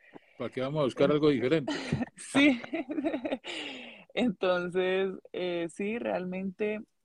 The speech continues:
Speaker 2: eh, y cuando uno encuentra,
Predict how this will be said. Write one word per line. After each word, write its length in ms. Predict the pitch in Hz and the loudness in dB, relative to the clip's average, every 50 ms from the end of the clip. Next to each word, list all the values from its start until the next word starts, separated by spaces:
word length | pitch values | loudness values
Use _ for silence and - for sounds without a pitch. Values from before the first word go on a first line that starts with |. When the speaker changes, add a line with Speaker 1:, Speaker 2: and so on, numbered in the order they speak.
| _ _ _ | _ _ _
Speaker 2:
eh, 340 | - 196 190 190 185 175 - | 0 2 2 4 2 2 2
y 100 | - 202 - | 0 -2 2
cuando 420 | - 208 190 190 190 175 180 175 | 2 2 2 4 2 0 0 -2
uno 200 | 175 170 170 180 | -2 -4 -4 -6
encuentra, 840 | 185 185 - 220 220 214 208 190 208 202 202 202 196 196 196 180 - | -6 -4 -4 -2 -2 0 -2 -2 -2 0 0 0 0 0 -2 -4 -6